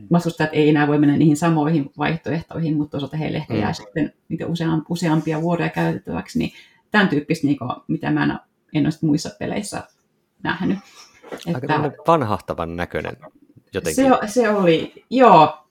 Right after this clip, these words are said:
Speaker 1: todella-, todellakin, että vähän tulee mieleen joku, että se olisi joku todella vanha peli, tai sitten,
Speaker 2: Mm.
Speaker 1: että se on joku jonkinlainen prototyyppi, <laughs> että on se
Speaker 2: Niin,
Speaker 1: selkeä se
Speaker 2: vähän
Speaker 1: laite,
Speaker 2: joo.
Speaker 1: mutta että musta kun tätä pelasin, oli vähän, että oli, mä tykkäsin tästä. Tää on siinä mielessä niinku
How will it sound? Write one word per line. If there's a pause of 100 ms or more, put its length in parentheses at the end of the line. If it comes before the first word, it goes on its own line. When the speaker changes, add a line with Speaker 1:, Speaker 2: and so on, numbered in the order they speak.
(180)
Speaker 1:
todella-,
todellakin,
että
vähän
tulee
mieleen
joku,
että
se
olisi
joku
todella
vanha
peli,
tai
sitten,
Speaker 2:
Mm.
Speaker 1:
että (920)
se
on
joku
jonkinlainen
prototyyppi,
<laughs>
että (240)
on
se
Speaker 2:
Niin,
Speaker 1:
selkeä
se
Speaker 2:
vähän
Speaker 1:
laite,
Speaker 2:
joo.
Speaker 1:
mutta (680)
että (600)
musta
kun
tätä
pelasin,
oli
vähän,
että
oli,
mä
tykkäsin
tästä. (200)
Tää
on
siinä
mielessä
niinku